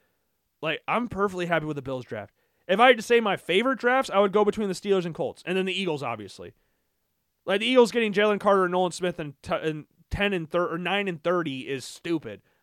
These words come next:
I don't know how the hell they managed to pull that one off, but, and getting DeAndre Swift as well. Colts getting all the combine freaks. You got Anthony Richardson, Julius Brents,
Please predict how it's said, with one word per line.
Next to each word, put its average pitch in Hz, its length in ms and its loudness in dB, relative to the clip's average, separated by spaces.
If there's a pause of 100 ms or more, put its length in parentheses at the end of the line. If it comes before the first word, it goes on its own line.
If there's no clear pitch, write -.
I 165 60 -4
don't 196 80 2
know 190 120 2
how 196 380 2
the 196 100 2
hell 170 180 2
they 160 120 0
managed 151 280 -4
to 131 60 -16
pull 143 160 -6
that 139 180 -4
one 110 120 -10
off, 107 260 -8
but, 120 220 -6 (320)
and 202 160 -2
getting 226 220 0
DeAndre 196 360 2
Swift 196 280 -2
as 160 160 -6
well. 180 320 4 (200)
Colts 214 240 4
getting 208 200 2
all 196 140 2
the 196 80 -2
combine 196 460 0
freaks. 196 340 0
You - 40 -18
got 165 140 2
Anthony 175 260 -4
Richardson, 180 440 -2
Julius 180 340 4
Brents, 170 420 0